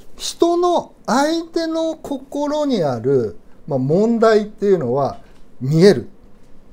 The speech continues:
でも自分の心の中にある全てのものの見方、考え方を邪魔するものは私たち見えないんだというふうに聖書は言うわけですね。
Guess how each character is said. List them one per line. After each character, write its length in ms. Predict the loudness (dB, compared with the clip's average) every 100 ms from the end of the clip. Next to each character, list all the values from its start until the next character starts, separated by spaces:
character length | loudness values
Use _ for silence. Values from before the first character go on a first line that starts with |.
| -20 -20 -20 -20 -20 -20 -18 0
で 100 | 4
も 160 | 4 4
自 240 | 2 2
分 340 | 2 0 0 -2
の 140 | -2
心 480 | -2 -2 -2 -4 -4
の 160 | -4
中 340 | -4 -4 -2 -2
に 140 | -4
あ 140 | -6 -4
る 320 | -2 -2 -6 -20 -20 -20 -20 -12
全 640 | -10 -8 -2 2 2 2
て 120 | 0
の 260 | 0 -4 -8 -18 -20 -20 -20 -20 -6 -2 4
も 200 | 6 8
の 120 | 8
の 80 | 8
見 160 | 4
方、 360 | 4 4 4 -4 -10 -18 -10
考 360 | -4 -2 0 4
え 60 | 4
方 380 | 4 0 0 -2
を 400 | 6 6 6 0 -18 -20 -10
邪 220 | 2 4
魔 200 | 4 0
す 200 | -2 -8
る 140 | -6 -4
も 160 | -4
の 240 | -2 0 2
は 300 | 0 -2 -10 -20 -10 -4
私 280 | 0 0
た 100 | -2
ち 120 | -6 -2
見 220 | 0 2
え 100 | 0
な 160 | -2
い 80 | -2
ん 80 | -2
だ 160 | -2 -6
と 180 | -8
い 60 | -8
う 20 |
ふ 40 | -8
う 20 |
に 100 | -10
聖 180 | -12 -14
書 140 | -14
は 60 | -16
言 80 | -16
う 40 |
わ 80 | -18
け 100 | -20
で 80 | -20
す 100 |
ね。 60 | -20